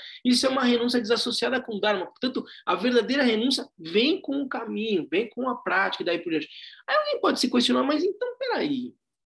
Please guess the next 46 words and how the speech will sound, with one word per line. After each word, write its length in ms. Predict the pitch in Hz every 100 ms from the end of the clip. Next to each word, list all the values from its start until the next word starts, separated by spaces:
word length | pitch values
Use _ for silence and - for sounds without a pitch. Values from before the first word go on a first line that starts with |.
| _
e 60 | 427
se 140 | -
eu 200 | 807 605
não 80 | -
tô 120 | 180
maduro, 760 | 147 123 - 214 254 139 110 - _ _ _ _
como 140 | 698
é 60 | 740
que 60 | -
eu 80 | 254
vou 100 | 208
amadurecer 840 | 175 165 160 160 151 - 165 214
sem, 440 | 214 233 233 240 240
sem 320 | - 311 -
ter 100 | 254
devoção, 680 | 214 185 180 - 208 214 190
renúncia, 560 | 190 170 170 180 180
e 20 |
daí 120 | 175 170
por 80 | 208
diante, 180 | 370 - _
se 220 | - 262
isso 180 | 285 254
tudo 240 | - 226
é 40 | 233
resultado 760 | 220 214 202 196 220 185 160
do 120 | 156
caminho, 380 | 151 143 139 139
se 180 | 139 190
não, 140 | 214 -
se, 260 | - 208 - -
se 120 | - 190
eu 20 |
não 100 | 202
tenho 200 | 226 220
que 100 | 247
ter 160 | -
isso, 500 | 208 196 - 190 151 - _ -
é, 220 | 151 151
de 180 | 147 190
cara, 400 | - 175 151 131
e 60 |
daí 180 | 131 139 -
por 120 | 156
diante? 300 | 139 127 - - - - _ _ _ _ -
É, 640 | 147 143 143 143 143